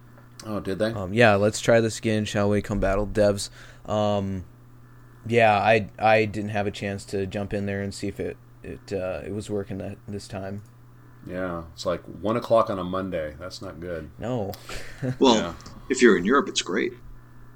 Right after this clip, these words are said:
Speaker 1: <laughs> Yeah. Um, <laughs> uh, let's see. They also said that the F P S Battle Arena will be playable for fans at pax. So, um, maybe, maybe if you buy a ticket, not only will you help solve the puzzle, but you'll also get to play some, uh, Battle Arena.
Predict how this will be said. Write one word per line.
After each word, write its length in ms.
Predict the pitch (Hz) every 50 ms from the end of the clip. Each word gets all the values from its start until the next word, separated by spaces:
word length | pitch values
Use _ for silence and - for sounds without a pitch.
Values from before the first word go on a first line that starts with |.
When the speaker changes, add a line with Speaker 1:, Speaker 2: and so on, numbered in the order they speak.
| - -
Speaker 1:
<laughs> 1300 | 143 135 - - - 123 127 - - - 143 - - - - - - - - - - - - - - -
Yeah. 400 | - 67 64 65 65 71 85 90 - - - - - - - - - - -
Um, 640 | 127 117 120 120 117 117 117 117 113 113 110 107 101 - 226 - - - - - - - - - -
<laughs> 500 | - - - - - - - - - -
uh, 720 | - 127 135 139 143 147 151 151 147 151 151 151 147 147 147
let's 160 | 156 156 -
see. 80 | 165 147
They 120 | 135 143
also 200 | 160 165 - 185
said 200 | 139 - 165 147
that 160 | 147 135 -
the 260 | - 135 127 127 - -
F 220 | - 143 147 143 -
P 140 | - 156 147
S 160 | 139 135 -
Battle 440 | 110 98 120 113 131 156 185 226 214
Arena 380 | 139 110 110 104 104 120 143
will 240 | 143 113 107 113 120
be 120 | 123 156 175
playable 460 | - - - 120 123 127 127 143 147
for 140 | - 180 147
fans 360 | - 127 117 117 117 117 139
at 140 | 147 - -
pax. 420 | - 95 90 110 - - - - -
So, 500 | - - 117 104 98 98 98 95 98 98
um, 320 | 104 98 95 98 95 95
maybe, 480 | 104 117 139 143 147 139 131 113 87 - -
maybe 320 | 110 120 151 160 170 135
if 100 | 120 -
you 80 | 131 110
buy 180 | 92 120 135 127
a 60 | -
ticket, 300 | - - 160 151 135 107
not 220 | 107 113 139 135
only 260 | - 123 127 139 135
will 140 | 120 113 113
you 140 | 110 107 101
help 200 | 110 120 110 -
solve 360 | - - 117 113 110 110 107
the 60 | - -
puzzle, 340 | - 131 143 139 117 101 92
but 160 | 95 92 -
you'll 100 | 110 85
also 360 | 95 104 127 135 - 107 95
get 180 | 90 87 87 -
to 60 | -
play 240 | - - 101 92 90
some, 340 | - - - 95 92 92 92
uh, 180 | 90 87 87
Battle 320 | 82 76 90 107 151 175 127
Arena. 340 | 82 78 71 65 60 58